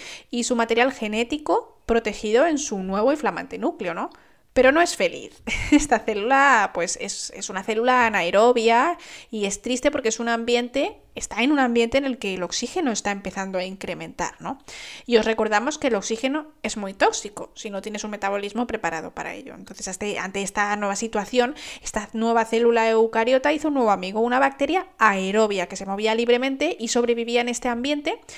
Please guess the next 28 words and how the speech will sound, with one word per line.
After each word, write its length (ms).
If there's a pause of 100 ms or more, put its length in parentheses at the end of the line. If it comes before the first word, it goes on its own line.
(160)
Y 60
entonces, 220
pues, 200 (160)
tuvieron 340
otra 260
cita, 260
¿no? 180
"Únete 420
a 60
mí, 240 (140)
seremos 460
invencibles". 800 (280)
Bueno, 300
metabólicamente 800
invencibles, 560
para 160
que 100
nos 140
entendáis. 480 (480)
Y 240
la 240
procariota 640
aerobia 540
se 120
introdujo 680
dentro 320
del 160
citoplasma. 640